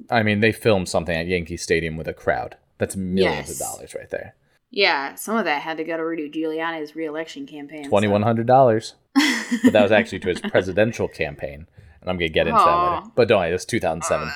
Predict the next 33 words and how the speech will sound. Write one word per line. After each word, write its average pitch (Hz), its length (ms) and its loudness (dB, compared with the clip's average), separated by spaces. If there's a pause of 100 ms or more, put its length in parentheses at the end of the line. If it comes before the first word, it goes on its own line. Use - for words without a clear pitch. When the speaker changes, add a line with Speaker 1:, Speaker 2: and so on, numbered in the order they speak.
(880)
Speaker 2:
Uh. 85 160 -10
Speaker 1:
Um, 90 160 -16 (160)
he - 100 -6
didn't, 85 240 0 (300)
he 120 80 -6
didn't 107 180 -6
get 92 180 2
it. - 220 -4 (720)
Speaker 2:
It 220 80 -8
Speaker 1:
Ugh. 214 60 -2
Speaker 2:
doesn't 262 280 -4
matter. 175 480 -6
Speaker 1:
Uh, - 40 4
yeah, 117 180 4
it 98 100 0
doesn't. 82 360 0 (240)
Don't 90 180 0
support - 260 -10
people 98 180 -6
like 107 160 -8
that. 120 200 -6 (880)
But, 196 340 2 (240)
again, 131 460 2
that's 180 300 0
more 202 180 2
stuff 180 300 2
we're 147 80 -8
gonna 127 160 -4
have 113 100 -4
to 101 60 -14
get 104 100 -4
into 95 180 -4
later, 80 460 -2